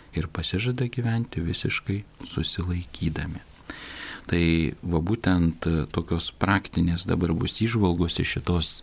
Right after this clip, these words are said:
katalikų bažnyčios katekizmo citatos. Tai būtent, e,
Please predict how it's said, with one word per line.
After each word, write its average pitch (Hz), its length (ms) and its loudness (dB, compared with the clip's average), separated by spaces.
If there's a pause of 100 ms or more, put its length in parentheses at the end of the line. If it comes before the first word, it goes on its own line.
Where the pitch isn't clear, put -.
(460)
katalikų 90 500 4
bažnyčios 82 880 2
katekizmo 85 640 2
citatos. 78 800 -2 (920)
Tai 85 320 4 (800)
būtent, 85 640 4
e, 82 320 4